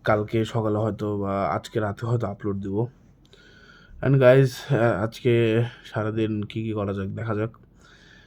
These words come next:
And, আহ, এতদিন ব্লগ আসেনি কেন? <clears throat> কেন এতদিন ব্লগ আসেনি? ভাই, আমার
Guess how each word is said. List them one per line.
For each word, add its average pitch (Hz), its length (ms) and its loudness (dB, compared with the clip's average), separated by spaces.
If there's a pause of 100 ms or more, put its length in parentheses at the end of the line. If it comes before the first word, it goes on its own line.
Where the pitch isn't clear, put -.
(120)
And, 117 280 4
আহ, 117 220 4 (1900)
এতদিন 160 500 8
ব্লগ 135 300 6
আসেনি 123 360 2
কেন? 117 300 -4 (640)
<clears throat> 180 600 4
কেন 139 200 6
এতদিন 131 460 2
ব্লগ 101 220 0
আসেনি? - 340 -8 (1300)
ভাই, 123 260 6
আমার 120 180 4